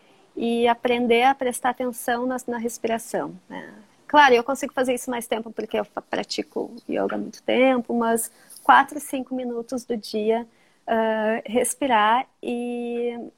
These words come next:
é, é uma proposta, assim, é uma, é uma dica simbólica, né? Mas respirar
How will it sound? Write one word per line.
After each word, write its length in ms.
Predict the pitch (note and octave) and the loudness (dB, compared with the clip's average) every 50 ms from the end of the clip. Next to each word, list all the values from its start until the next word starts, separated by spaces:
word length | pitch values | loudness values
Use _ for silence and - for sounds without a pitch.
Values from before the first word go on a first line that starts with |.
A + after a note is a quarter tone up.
| _ _ | _ _
é, 280 | A3+ A3+ A#3 A3+ - | -2 0 0 2 2
é 40 | - | 2
uma 120 | A#3+ C#4 C#4 | 2 2 2
proposta, 420 | - C#4+ C4+ - B3+ B3+ - - | 0 -2 0 2 0 0 0 -6
assim, 160 | C4+ - C#4 | -8 -6 -4
é 60 | B3 | -4
uma, 200 | A#3+ A3+ A3+ A3+ | -4 -4 -6 -6
é 60 | G#3+ G#3+ | -6 -6
uma 160 | A3 A3+ A3+ | -4 -4 -4
dica 280 | A3 A#3+ A#3+ - B3+ B3 | -4 -4 -6 -4 -6 -6
simbólica, 640 | - - B3+ A#3+ A3+ A3 G#3+ G#3+ A3 G#3+ - G#3+ G3+ | -4 -4 -4 -2 0 2 0 0 0 -2 -6 -10 -12
né? 200 | G3+ F#3+ G3 G3 G#3 | -10 -10 -12 -12 -12
Mas 300 | G#3+ A3 G#3+ G#3+ - - _ _ _ _ _ _ | -10 -10 -8 -8 -8 -12 _ _ _ _ _ _
respirar 680 | _ - A#3 A3+ - - - B3 A#3+ A3 A3 A3 B3+ | _ 2 2 2 2 4 4 6 6 6 6 6 2